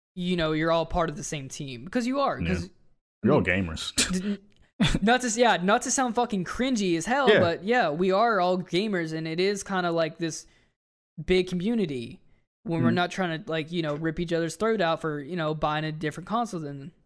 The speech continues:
Speaker 2: I think it's the largest community of entertainment right now, if I'm not mistaken.
Speaker 1: But,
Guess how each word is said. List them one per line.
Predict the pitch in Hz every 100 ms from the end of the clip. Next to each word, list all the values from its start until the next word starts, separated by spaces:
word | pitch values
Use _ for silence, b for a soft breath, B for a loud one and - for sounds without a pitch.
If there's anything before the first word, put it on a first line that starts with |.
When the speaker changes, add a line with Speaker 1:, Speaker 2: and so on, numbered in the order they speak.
| _ _ _ -
Speaker 2:
I |
think | 131
it's | 101
the |
largest | 90 98 123
community | - 90 87 87 82
of | 82
entertainment | 82 87 117 110 73
right |
now, | 71 71
if | 76
I'm |
not | 80
mistaken. | 67 - 76 214
Speaker 1:
But, | -